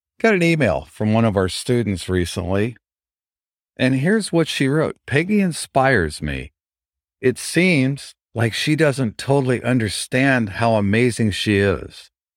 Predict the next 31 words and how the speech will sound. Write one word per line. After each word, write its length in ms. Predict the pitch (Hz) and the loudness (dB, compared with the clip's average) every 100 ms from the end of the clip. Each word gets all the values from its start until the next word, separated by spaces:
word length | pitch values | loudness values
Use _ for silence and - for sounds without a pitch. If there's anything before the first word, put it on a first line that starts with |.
| _ _ _ _ _ - | _ _ _ _ _ -2
Her 120 | 123 | 0
knowledge 540 | 113 110 127 175 160 131 | 2 4 4 2 0 0
level 440 | 127 131 127 107 | 2 2 0 0
of 80 | 95 | -2
the 60 | |
body 480 | 95 95 87 90 120 _ _ | 0 2 2 0 -6 _ _
and 180 | - 95 | -4 -2
how 180 | 101 139 | 2 0
it 80 | 151 | 0
functions, 720 | - 92 92 101 101 117 - _ _ _ | -2 -4 -2 -6 -6 -6 -12 _ _ _
her 80 | 139 | -2
extensive 640 | 127 - - 185 - 110 - | -2 -2 -2 -2 -2 -6 -4
training 460 | - 147 156 101 | -2 0 2 0
in 120 | 98 | 0
her 120 | 95 101 | -2 -4
field, 560 | - 135 113 67 - _ _ _ - | 0 2 2 0 -10 _ _ _ -2
and 140 | 127 | 2
even 240 | 156 165 | 2 2
her 160 | 131 127 | 2 0
bodybuilding 840 | 101 107 143 147 95 82 82 76 76 | 2 0 2 0 0 -4 -4 -8 -6
days, 400 | 76 67 - - _ _ _ _ _ _ _ | -6 -6 -12 -18 _ _ _ _ _ _ _
so 180 | - 135 | -2 0
as 120 | 120 | 2
not 300 | 131 139 175 | 2 2 0
to 140 | - 120 | 0 0
ever 200 | 139 160 | 2 -2
put 260 | - 131 | -2 -4
the 120 | - 110 | -4 -6
spotlight 520 | - 104 101 98 104 | -2 2 2 2 0
on 120 | 98 | -2
herself. 760 | 98 - 165 160 - - _ | -4 -2 -2 -2 -4 -12 _